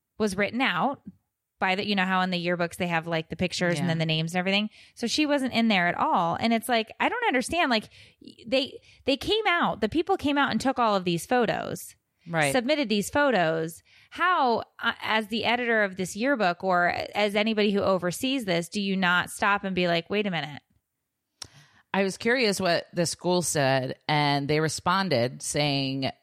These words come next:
Speaker 2: the selection of the photo without Morgan was a mistake. We're continuing to look at what occurred and why it occurred.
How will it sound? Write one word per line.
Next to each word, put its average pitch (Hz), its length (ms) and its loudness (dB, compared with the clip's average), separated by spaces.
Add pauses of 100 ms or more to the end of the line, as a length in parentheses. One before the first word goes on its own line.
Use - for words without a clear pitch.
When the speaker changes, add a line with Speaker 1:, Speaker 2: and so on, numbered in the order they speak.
Speaker 2:
the 139 160 -2
selection 147 540 -2
of 143 140 -2
the 147 80 0
photo 143 400 0
without 151 400 0
Morgan 131 580 -2
was 123 420 0 (100)
a 131 120 0
mistake. - 1000 -4 (440)
We're 151 120 -2
continuing 156 720 0
to 156 120 0
look 139 180 0
at 127 140 2
what 135 120 2
occurred 147 540 0
and 135 220 -2
why 120 220 2
it 123 140 -2
occurred. - 840 -10